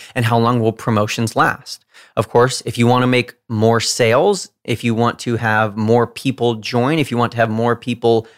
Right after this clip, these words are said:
know and understand your offer, then you're probably going to have to be promoting for longer. To be totally transparent, we had a goal of reaching seventy-five thousand people for the Grow Your Gram Bootcamp. That's our goal, seventy-five thousand people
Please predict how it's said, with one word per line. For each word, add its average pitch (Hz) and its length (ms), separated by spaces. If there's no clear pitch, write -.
know 113 460
and 120 140
understand 113 540
your 110 140
offer, 123 380
then 147 120
you're 147 100
probably 135 500
going 123 260
to 123 60
have 113 140
to - 80
be 120 120
promoting 117 640
for 117 180
longer. 123 540
To - 40
be 127 80
totally 117 260
transparent, 127 720
we 139 140
had 156 220
a 139 160
goal 127 320
of 123 100
reaching 123 260
seventy-five 143 880
thousand 123 500
people 104 480
for 127 300
the 123 140
Grow 113 180
Your 110 160
Gram 107 260
Bootcamp. 98 400
That's 120 200
our 120 80
goal, 95 240
seventy-five 160 560
thousand 139 320
people 117 480